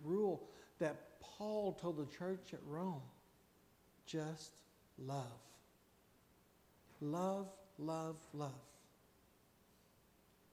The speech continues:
He said, "Love your neighbor like you love yourself." Now, for some of us, that may be a problem. For some of us, we may not love ourselves very much.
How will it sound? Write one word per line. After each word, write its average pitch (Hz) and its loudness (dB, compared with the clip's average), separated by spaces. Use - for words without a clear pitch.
He 185 -2
said, 147 -2
"Love 170 2
your 151 0
neighbor 147 0
like 135 -4
you 143 0
love 131 -2
yourself." 131 -6
Now, 156 -2
for 131 -8
some 170 0
of 135 0
us, 123 -6
that 139 -2
may 135 -4
be 127 -6
a 123 -6
problem. 135 -10
For 160 -2
some 214 6
of 170 6
us, 151 0
we 190 6
may 190 6
not 156 0
love 160 0
ourselves 143 -4
very 139 -4
much. 135 -10